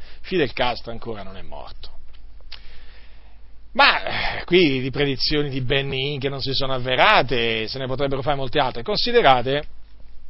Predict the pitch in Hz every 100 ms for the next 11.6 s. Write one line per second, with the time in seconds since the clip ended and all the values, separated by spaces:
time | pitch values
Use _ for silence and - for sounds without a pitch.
0 | - - - - - 214 151 135 151 -
1 | - - - 160 156 147 208 226 214 151
2 | 135 139 147 - 139 - 175 190 190 226
3 | - 151 143 143 120 117 117 127 160 175
4 | 131 - 147 151 127 120 151 - 127 123
5 | 117 117 - 113 117 107 - 110 - 95
6 | 123 - 107 110 107 - 131 113 107 110
7 | 107 90 - 131 - 113 113 139 131 110
8 | 123 127 107 101 - - - - 262 254
9 | 170 156 208 254 165 151 175 185 - 151
10 | 135 143 156 165 185 170 151 143 151 143
11 | 160 170 165 143 120 90